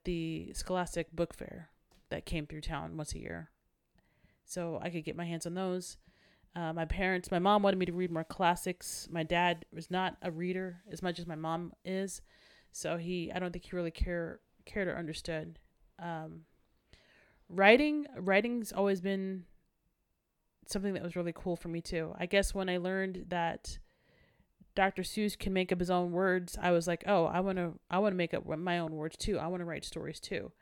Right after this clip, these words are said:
So, I mean, I read them, so, uh, it just makes sense somebody has to write them, right? And I could be a writer. In class, I would write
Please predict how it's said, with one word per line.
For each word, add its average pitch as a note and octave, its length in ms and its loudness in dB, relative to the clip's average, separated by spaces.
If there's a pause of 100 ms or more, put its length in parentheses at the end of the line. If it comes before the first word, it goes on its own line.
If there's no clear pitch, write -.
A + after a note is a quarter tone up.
(480)
So, D#3+ 580 -6 (140)
I - 100 -8
mean, F3 180 -2
I E3 40 0
read F#3+ 300 6
them, G#3+ 380 2
so, E3+ 260 0
uh, D3 160 2 (220)
it F3+ 160 0
just - 160 -4
makes F3 180 0
sense F3+ 140 -2
somebody F3 260 2
has E3+ 180 2
to - 120 -12
write F#3 240 2
them, D#3 160 -4
right? E3 300 -2
And E3 260 -8 (360)
I E3 120 2
could E3 160 -6
be E3 100 -6
a E3 60 -4
writer. F3+ 460 -2 (1200)
In F#3 140 -2
class, G3 500 2
I G3 80 4
would F#3 120 0
write F3+ 460 -2